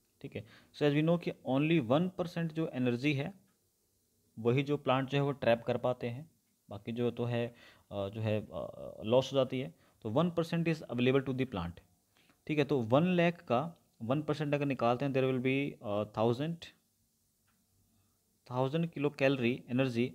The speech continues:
will be available to the producer, ठीक है। यहाँ पे जो है, अ, किसके लिए अवेलेबल है, प्रोड्यूसर के लिए। अब now we will, अ, put a ten percent law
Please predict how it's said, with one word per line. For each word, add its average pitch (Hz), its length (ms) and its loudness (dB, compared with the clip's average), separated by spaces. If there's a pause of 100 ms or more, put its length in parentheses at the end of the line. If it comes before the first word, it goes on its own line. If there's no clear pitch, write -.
will 143 220 2
be 165 100 2 (220)
available 151 420 4
to 170 60 0
the 170 160 0
producer, 95 380 -4 (1120)
ठीक - 140 -16
है। 147 60 -14 (120)
यहाँ 120 220 0
पे 135 120 -2
जो 123 100 0
है, 143 240 -2 (360)
अ, 117 60 -12
किसके 113 260 -8
लिए 135 100 2
अवेलेबल 139 420 2
है, - 60 4
प्रोड्यूसर 120 380 0
के - 120 -4
लिए। 143 220 -6 (640)
अब 139 80 0
now 170 320 2
we 175 120 2
will, 175 200 6 (280)
अ, 131 180 6
put 160 320 -4
a 127 120 -4
ten 143 280 -2
percent 135 340 -4
law 127 200 2